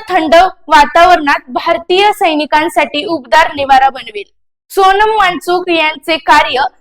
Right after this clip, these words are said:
केवळ लडाखमध्येच नाही, तर जगभर पोचले.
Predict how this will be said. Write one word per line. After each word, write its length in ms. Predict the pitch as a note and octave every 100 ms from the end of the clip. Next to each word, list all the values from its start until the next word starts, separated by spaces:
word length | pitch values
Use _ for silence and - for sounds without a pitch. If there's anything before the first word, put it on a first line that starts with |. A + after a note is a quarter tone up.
| _ -
केवळ 280 | E4+ E4+
लडाखमध्येच 840 | F4 D#4+ D#4+ E4+ G4 F4+ D4 D#4 -
नाही, 400 | D#4+ E4 D4+ C#4 -
तर 200 | F4+ C#4+ E4 _ _ B3
जगभर 440 | F#4 F#4 F4+ G#4
पोचले. 520 | G#4 F#4 D#4+ - C4